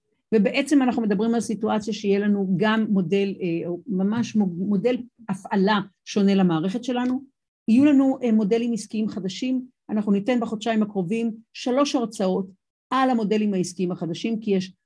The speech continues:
מגוון מאוד רחב של מודלים עסקיים שצריך להסתכל עליהם, ו-, אה, אה, אה, אה, אה, בכלל הגדרה שונה של מה זה ארגון. אם אנחנו מדברים היום על ארגוני הדאו, שזה ארגונים מבוזרים שפועלים על מערכת הבלוקצ'יין, שהם ב-, בעצם מה שנקרא אנשים שמתכנסים לטובת מטרה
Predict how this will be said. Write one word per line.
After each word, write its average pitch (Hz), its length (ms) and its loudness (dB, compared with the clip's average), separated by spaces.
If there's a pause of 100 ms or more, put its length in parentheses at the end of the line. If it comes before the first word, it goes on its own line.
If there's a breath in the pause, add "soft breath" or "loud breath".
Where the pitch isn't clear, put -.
(120)
מגוון 190 440 4
מאוד 226 240 -2
רחב 220 240 -4
של 175 220 0
מודלים 175 360 0
עסקיים 170 300 -2
שצריך - 260 -8
להסתכל 175 300 -4
עליהם, 254 260 2 (340 loud breath)
ו-, 165 140 2
אה, 269 60 6
אה, 294 40 8
אה, 233 760 0
אה, 208 880 -2
אה, 185 100 -2
בכלל 226 320 -2
הגדרה 214 320 -2
שונה 233 240 -6
של 226 140 -6
מה 220 120 0
זה 208 100 -2
ארגון. 202 380 -2 (420)
אם 233 80 4
אנחנו 233 180 0
מדברים 226 280 2
היום 254 200 2
על 240 80 0
ארגוני 202 360 2
הדאו, 202 340 0
שזה 185 260 -4
ארגונים 175 380 -2
מבוזרים 214 540 -2
שפועלים 185 440 -4
על 240 80 -6
מערכת 208 320 -10
הבלוקצ'יין, 190 560 2 (340)
שהם 202 220 2
ב-, 190 200 2
בעצם 202 340 0
מה 226 60 -6
שנקרא 202 340 -2
אנשים 190 280 2
שמתכנסים 220 680 -2
לטובת 202 360 -4
מטרה 214 400 -4